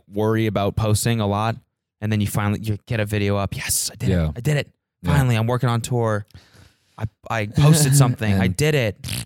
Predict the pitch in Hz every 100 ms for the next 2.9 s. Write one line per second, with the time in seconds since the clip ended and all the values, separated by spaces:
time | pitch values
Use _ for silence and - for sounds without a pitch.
0 | _ 120 117 170 180 151 101 104 104 101
1 | 98 - - 104 101 98 92 _ - 320
2 | 381 453 539 - - - - 95 82